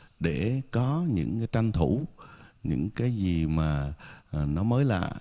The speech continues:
nó hiệu quả cho người nông dân thì đem về Quảng Nam và tham mưu, ờ, và giúp cho người, tham mưu Ủy ban tỉnh và giúp cho người, cái hội nông dân của chúng ta, ờ, càng ngày càng tốt đẹp hơn. Cái thứ hai tôi cũng đề nghị là hội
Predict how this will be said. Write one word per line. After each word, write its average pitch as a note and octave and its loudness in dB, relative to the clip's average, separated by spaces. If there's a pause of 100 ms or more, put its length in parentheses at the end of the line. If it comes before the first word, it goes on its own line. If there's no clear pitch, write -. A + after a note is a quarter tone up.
(120)
nó A2+ -2
hiệu F2+ 4
quả F2+ 2
cho G#2+ 0
người F2+ 2
nông E2+ 0
dân F#2+ 2 (800)
thì D2+ -2
đem F2 0
về D#2+ 0
Quảng E2 -2
Nam F2 -2 (380)
và - -2
tham F#2 2
mưu, F2 0 (480)
ờ, D2+ -4
và D2+ -2
giúp D2 0
cho F#2 0
người, D2 -4 (680)
tham F#2 0
mưu F#2+ 4
Ủy E2 2
ban F#2+ 2
tỉnh F2 -2
và D#2+ 2
giúp D2+ -2
cho F#2 0
người, D#2 0
cái A2 0
hội F#2+ 0
nông F2 0
dân F2 0
của D2+ 0
chúng F#2+ -2
ta, E2+ -2 (440)
ờ, D2 -2 (120)
càng D2 -2
ngày C#2+ -2
càng C#2+ -4
tốt A2 -2
đẹp E2 -4
hơn. E2+ 0 (680)
Cái A2+ 0
thứ A#2+ 2
hai G#2+ 2
tôi G#2+ 0
cũng F#2+ -2
đề F2 2
nghị D2+ 0
là D2+ 0
hội C#2 -2